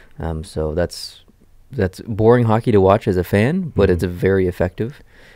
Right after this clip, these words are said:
Speaker 1: And, uh, I think Winnipeg started to utilize their speed a little bit more, uh, towards the end of,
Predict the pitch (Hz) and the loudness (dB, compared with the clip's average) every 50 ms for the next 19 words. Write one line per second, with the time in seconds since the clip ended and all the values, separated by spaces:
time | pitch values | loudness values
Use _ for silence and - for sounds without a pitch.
0 | - _ - - 95 92 87 87 85 85 82 82 80 78 78 87 - _ _ _ | -20 _ -8 -4 -2 -2 -2 -2 -2 -2 -2 -2 -2 -4 -6 -8 -12 _ _ _
1 | _ - - 95 - 113 104 87 107 98 95 - - 87 87 90 - - _ _ | _ -12 -12 -8 -6 -6 -4 -2 -2 -4 -4 -2 -2 -4 -4 -4 -8 -16 _ _
2 | _ - - - - - - _ _ _ - - _ - _ _ - - - - | _ -20 -20 -20 -20 -20 -20 _ _ _ -20 -20 _ -20 _ _ -18 -14 -6 0
3 | 101 101 98 95 95 98 98 107 98 92 90 90 87 - - 85 - - - 101 | 0 0 0 0 -2 -2 -2 -2 -2 0 0 -2 -2 -4 -8 -10 -10 -8 -6 -4
4 | 98 98 92 90 90 85 85 78 - 87 82 80 80 80 78 - - - 90 87 | -2 -2 -2 -2 -2 -2 -2 -4 -4 -4 -4 -4 -4 -6 -8 -10 -8 -8 -6 -4
5 | 82 73 - - - - - - 69 - - - 104 98 95 87 92 90 95 - | -4 -6 -8 -10 -14 -18 -20 -20 -20 -18 -12 -4 0 0 0 0 -2 -6 -6 -4
6 | - 101 101 98 92 - - 90 85 80 80 82 82 90 - | -4 -4 -2 -2 -2 -4 -4 -4 -4 -4 -4 -8 -12 -14 -14